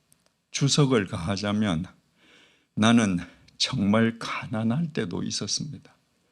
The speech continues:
나는 부유할 때도 있었습니다.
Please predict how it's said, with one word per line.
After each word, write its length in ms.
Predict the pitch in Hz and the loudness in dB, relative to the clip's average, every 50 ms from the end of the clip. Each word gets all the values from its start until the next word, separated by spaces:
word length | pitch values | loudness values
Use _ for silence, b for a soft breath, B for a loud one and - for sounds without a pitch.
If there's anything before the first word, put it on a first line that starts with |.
| _ _ _ _ _ _ _ _ _ _ - | _ _ _ _ _ _ _ _ _ _ -4
나는 440 | - 104 110 117 113 101 85 76 - | 0 2 4 4 4 4 0 -2 -6
부유할 640 | - - 95 90 92 104 113 110 110 117 110 107 - | -8 -6 -4 -2 0 0 0 0 0 -2 -2 -2 -2
때도 300 | 113 95 - - 90 90 | -2 -2 -2 -2 -4 -4
있었습니다. 760 | 87 87 - 104 - - - - 123 113 - - - - _ | -4 -4 -6 -6 -6 -6 -6 -6 -8 -10 -10 -14 -14 -18 _